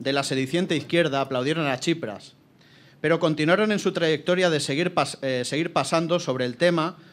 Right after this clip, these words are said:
como si lo hicieran sobre ascuas. Sigo sin entender que se plantee gobernar desde el objetivo de un cambio necesario y radical, sin explicar o aludir la posición que se tiene sobre tres condiciones insoslayables:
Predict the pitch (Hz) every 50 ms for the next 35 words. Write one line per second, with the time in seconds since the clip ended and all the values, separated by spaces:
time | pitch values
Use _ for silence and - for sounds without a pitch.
0 | - - - - - 147 147 143 143 156 143 143 139 139 165 175 170 165 151 147
1 | 139 123 123 127 135 135 - - 110 101 101 - - - _ _ _ _ _ _
2 | - - - - - - - - _ _ _ _ _ - - - - 180 214 220
3 | 214 214 202 196 185 175 156 160 151 151 165 185 190 185 185 202 - 147 - 151
4 | 131 139 143 131 131 131 135 180 185 180 170 151 147 135 139 147 170 185 185 170
5 | 151 147 151 143 139 139 123 - - 127 123 151 180 196 190 185 156 143 156 180
6 | 156 - 180 170 170 151 135 127 135 131 - 131 - 175 185 170 147 139 170 185
7 | 170 143 - 139 127 131 156 - - - - - 165 160 156 151 - - 156 147
8 | 151 190 160 139 110 - - - - 131 170 208 202 175 143 151 151 165 185 -
9 | - - - - - - 139 147 147 160 151 151 156 147 - 196 202 214 214 190
10 | - 170 147 151 160 170 190 185 180 160 143 139 127 127 - - - - - _
11 | - 180 196 190 - 202 196 175 160 151 151 175 185 180 - 170 147 - 202 170
12 | 135 120 120 131 139 120 104 95 - - - -